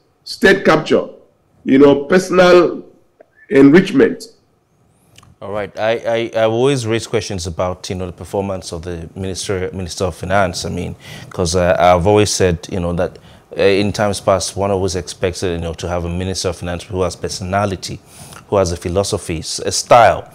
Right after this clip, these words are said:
Speaker 2: you know, brings something, some character to, to the, the, the portfolio. But, um, for the current Minister of Finance, all we see is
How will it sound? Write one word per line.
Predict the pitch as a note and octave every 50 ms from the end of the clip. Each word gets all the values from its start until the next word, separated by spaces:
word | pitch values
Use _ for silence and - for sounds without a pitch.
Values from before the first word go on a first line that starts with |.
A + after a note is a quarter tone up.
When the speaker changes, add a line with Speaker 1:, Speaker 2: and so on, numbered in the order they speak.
| - - - - _
Speaker 2:
you | - A2 G#2
know, | G2+
brings | F#2 E2 G#2 B2 C3 B2+ A#2+
something, | - - - A#2+ G#2+ G2+ F#2+ - G#2+
some | F#2+ - G2+ F#2+ F2
character | - - A2+ A2 A2 A2 - - G2 E2
to, | - - - F#2+ F2+ F2 F2 E2 E2 - _ - - - - _ _
to | - - G#2 F#2 F2 F2+ F2
the, | D2+ - F2+ F2 E2+ E2+ - -
the, | F#2+ F2+ F2 E2+ E2+ C#2+ -
the | - F#2
portfolio. | - - F#2 - - - C3+ B2+ B2+ A2+ G2 F2 E2+
But, | E2+ - G2+ G2+ - G#2+
um, | G#2+ G2+ G2+ G2+ F#2 - - - - - - - - _
for | - - A2+
the | G#2+
current | F#2 - B2+ C3+ C3 A#2+
Minister | A2+ A2+ A2 G2+ - A#2
of | G#2 F#2
Finance, | - G2 G2 F#2+ F#2+ F#2 -
all | A2 G#2 G2
we | G2 F#2
see | - - G#2+ G2 F#2
is | F2 E2+ - - -